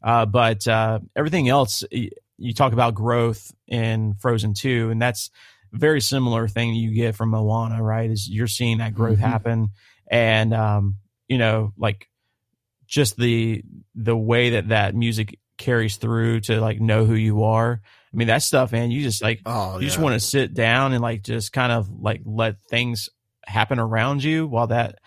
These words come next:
Speaker 1: it's just, it's a solid, solid soundtrack. Um, and, you know, Lin-Manuel Miranda's name is on it for a reason. So,
Speaker 3: Yep.
Speaker 1: um, so yeah, uh, I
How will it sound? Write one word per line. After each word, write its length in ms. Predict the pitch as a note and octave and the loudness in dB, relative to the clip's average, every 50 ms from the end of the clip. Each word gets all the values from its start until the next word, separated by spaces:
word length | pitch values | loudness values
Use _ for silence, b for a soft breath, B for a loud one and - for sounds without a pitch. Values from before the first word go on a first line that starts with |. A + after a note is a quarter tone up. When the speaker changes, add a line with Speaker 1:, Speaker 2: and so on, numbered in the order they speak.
| b b b | b b b
Speaker 1:
it's 160 | - C#3 A2 | -2 0 0
just, 320 | - C#3 A#2 - - - - - | 2 0 0 0 -2 -4 -6 -6
it's 180 | - B2+ G#2+ - | -6 -6 -4 -2
a 120 | C3 A#2 | -4 -4
solid, 560 | G2+ - - - B2+ A#2 A#2 A2+ A2+ A2+ G#2 - | -4 -4 -2 0 2 2 4 2 2 0 -2 -2
solid 480 | - A#2 A2+ A2+ A2 G#2+ A2 G#2 G2+ G2+ G2+ b b b b b b - | -2 0 0 0 0 0 0 -2 -2 -6 -8 b b b b b b -8
soundtrack. 680 | - B2 A#2+ A2+ A2+ G#2+ - A2 G#2+ G#2+ G#2+ G2+ - | -2 0 2 2 2 0 0 0 0 0 -2 -4 -2
Um, 420 | A#2 A2 A2 A2 A2 G#2+ G#2 G#2+ - _ _ _ | -2 0 0 0 0 0 0 -2 -4 _ _ _
and, 440 | - A#2 A2+ A2+ A2+ A2+ A2 G#2 G#2 G2+ - _ _ _ _ _ _ _ _ _ _ _ _ | -2 -2 0 0 0 0 0 -2 -2 -4 -8 _ _ _ _ _ _ _ _ _ _ _ _
you 120 | - A#2+ | 0 2
know, 260 | A#2 A2 A2 A#2 A2 A2+ A2 - | 4 4 4 2 0 -2 -4 -2
Lin-Manuel 680 | A#2+ C3 C3 B2+ B2+ B2 A#2 A2 B2+ B2 B2 B2 G#2+ | -2 0 2 2 2 2 2 2 2 2 2 0 -2
Miranda's 640 | G#2 G2+ B2 A#2+ A#2+ C3 C3 B2+ B2+ A#2+ G2+ - B2+ | -2 -2 0 0 2 2 2 0 0 0 -2 -2 0
name 280 | C3 C#3+ D3+ D3 C3+ | 0 2 2 2 0
is 260 | C3 A#2+ G#2+ - - - _ _ _ _ _ _ _ | 0 -2 -4 -6 -10 -14 _ _ _ _ _ _ _
on 180 | - - B2 B2+ | -4 -2 -2 -2
it 80 | A#2+ G#2+ | -2 -4
for 120 | - C3+ | -4 -2
a 60 | C3 C3 | -2 0
reason. 380 | C#3 C#3+ B2 G#2+ A2+ G#2+ G2+ G2 | 0 0 0 0 0 0 0 -2
So, 520 | - - B2 A#2 A2+ A2 A2 A2 G#2+ G2+ G2+ b b b b b b b | -2 -2 -2 0 0 0 2 2 0 0 -2 b b b b b b b
Speaker 3:
Yep. 260 | A2+ A2+ A2+ - - | -8 -6 -6 -4 -4
Speaker 1:
um, 640 | - - G#2 G#2 G#2 G#2+ G#2+ G#2 G#2 G2+ G2+ G2+ G2 G2+ - - B2+ C#3+ - _ | -4 -4 -2 -2 -2 0 0 0 2 2 2 0 0 -2 -8 -16 -20 -20 -16 _
so 140 | - - B2+ | -4 -2 0
yeah, 300 | A#2+ A#2 A2+ A#2 G2+ G2 G#2 A#2+ G#2 - - | 0 0 0 0 -2 -4 -8 -12 -16 -10 -4
uh, 340 | A2+ A#2+ A#2 A2+ A2 A2 - - - - - - | -2 0 0 0 -2 -4 -6 -8 -12 -16 -16 -14
I 220 | - - - A#2 | -10 -8 -8 -8